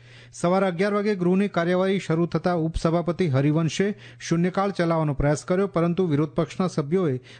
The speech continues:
બિહારમાં મતદાર યાદીની વિશેષ સઘન સમીક્ષા સહિતના વિવિધ મુદ્દાઓ પર ચર્ચાની માંગને લઈને હોબાળો કર્યો. ઉપસભાપતિએ ગૃહને સૂચિત કર્યું કે તેમને રાજકીય પક્ષો પાસેથી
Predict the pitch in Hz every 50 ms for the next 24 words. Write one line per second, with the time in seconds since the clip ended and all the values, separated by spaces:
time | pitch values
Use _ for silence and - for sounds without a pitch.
0 | - - 160 165 151 170 185 190 196 202 208 208 190 160 143 143 139 160 160 175
1 | 190 196 196 170 156 151 151 160 170 170 160 143 147 139 - - 202 190 - -
2 | - - - - 151 135 156 165 160 - 151 151 156 147 - - 185 180 - -
3 | 147 135 143 165 - 175 170 170 180 175 - - - - - - 156 170 233 190
4 | 175 160 151 139 143 143 139 139 180 180 175 - 156 139 123 - 170 170 175 185
5 | 170 151 135 143 147 147 151 147 156 165 175 190 151 131 139 143 135 131 120 107
6 | - 143 123 113 101 - - - - - - - - - - - - - - -
7 | - - - - - - - - - - - 185 165 - - 185 180 196 180 190
8 | 180 - 202 202 185 170 170 175 185 190 190 175 - 175 151 - 180 170 - 190
9 | 175 180 185 185 - 185 180 - 151 151 156 165 185 196 185 - - - - -
10 | 143 151 151 143 - - - 202 208 202 - 175 156 - - 165 151 143 156 139
11 | - 175 180 165 220 214 208